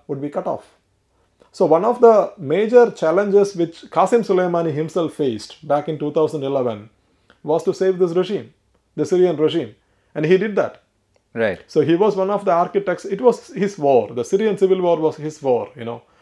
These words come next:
Speaker 1: Okay, the Russian intervention made the change in two thousand fifteen. The Russians turned around the balance of power, uh, in the civil war, and then it helped the government. But the whole strategy of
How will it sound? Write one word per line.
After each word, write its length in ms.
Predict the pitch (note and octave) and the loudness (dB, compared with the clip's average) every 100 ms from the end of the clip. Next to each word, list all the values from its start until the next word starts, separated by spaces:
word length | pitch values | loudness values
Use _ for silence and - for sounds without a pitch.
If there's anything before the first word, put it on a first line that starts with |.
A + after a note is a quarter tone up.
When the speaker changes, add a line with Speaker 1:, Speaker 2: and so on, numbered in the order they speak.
| _ _ _ | _ _ _
Speaker 1:
Okay, 380 | D#3 D#3 F3 D#3+ - | 0 4 2 2 -8
the 220 | C3+ B2+ | -4 2
Russian 280 | C#3+ D3+ F3+ | 4 2 -2
intervention 800 | E3+ E3 D#3+ D3+ D#3 D3 - C#3 | 0 0 0 -2 -4 -4 -10 -6
made 220 | D3 C#3 | -6 -4
the 80 | C3+ | -6
change 580 | B2 A#2+ A#2+ - - _ _ | -6 -6 -10 -14 -20 _ _
in 160 | D3 B2 | -10 -6
two 120 | B2 | -4
thousand 560 | C3 B2+ B2+ B2 B2+ - - B2 B2 B2 A#2+ | -2 -2 -2 -6 -10 -16 -12 -10 -8 -6 -4
fifteen. 460 | D3+ D3+ B2+ A#2 - _ _ _ _ | -4 -2 -4 -6 -18 _ _ _ _
The 140 | C3+ | 2
Russians 380 | C3+ C3+ D3+ D3 | 2 2 -2 -4
turned 280 | - D3+ D3 | -2 0 2
around 400 | C#3 C3 C3+ B2+ | 2 2 -2 -4
the 80 | B2+ | -4
balance 380 | B2 C3 C3 C3 | 0 -2 -2 -8
of 140 | A#2+ | -6
power, 420 | C3+ B2 A#2+ A#2+ - _ _ _ - | -2 0 0 -4 -10 _ _ _ -6
uh, 220 | B2 B2+ | -4 -2
in 160 | E3 C#3 | -4 -4
the 140 | C3+ | -4
civil 260 | C3 B2+ B2+ | -2 -2 0
war, 340 | A#2+ A#2+ A#2+ - _ _ - | 2 0 0 -10 _ _ -6
and 180 | C#3+ D3 | 0 2
then 120 | E3 | 2
it 100 | D#3 | 0
helped 260 | C#3+ E3+ D3 | 0 0 -2
the 80 | |
government. 460 | C3+ B2+ B2 A2+ A#2 | -2 -2 -2 -6 -4
But 340 | B2+ - - - _ _ _ _ _ _ _ _ - | -6 -6 -16 -20 _ _ _ _ _ _ _ _ -2
the 160 | C#3+ | 4
whole 240 | C#3 G#3 G3+ | 6 6 4
strategy 800 | - D#3+ E3+ F#3+ E3+ F3+ F#3+ - | 0 2 2 2 2 0 0 -4
of 240 | D3+ D3+ | -2 -2